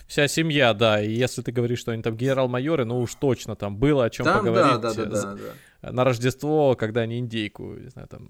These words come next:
Speaker 1: режут.
Speaker 2: Сто процентов, сто процентов. Поэтому тут вообще неудивительно, откуда у него это всё взялось. Причём сам он не попал на Вторую мировую войну.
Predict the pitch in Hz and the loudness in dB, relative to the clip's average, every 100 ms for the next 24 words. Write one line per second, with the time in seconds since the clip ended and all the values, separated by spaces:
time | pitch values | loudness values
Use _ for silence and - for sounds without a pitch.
0 | 147 120 107 85 - _ _ _ _ - | -18 -12 -10 -10 -12 _ _ _ _ -10
1 | - 170 151 139 113 92 - - 113 107 | -4 -2 -2 -4 -6 -10 -14 -18 -14 -12
2 | 113 - 104 - _ _ _ _ - 123 | -14 -14 -20 -20 _ _ _ _ -8 -4
3 | 143 147 147 135 123 151 143 139 147 127 | -2 -2 0 0 -2 -2 -2 -2 0 -2
4 | 113 117 151 127 110 104 - 123 117 117 | -2 -2 -2 -4 -4 -4 -2 -2 -2 -4
5 | 113 - 110 127 107 - 120 - 131 190 | -6 -6 -6 -4 -4 -6 -4 -2 0 0
6 | 180 180 180 180 180 214 127 - 110 101 | 0 0 -2 -2 -2 -2 -2 -4 -4 -4
7 | 101 101 98 98 87 | -4 -6 -6 -8 -12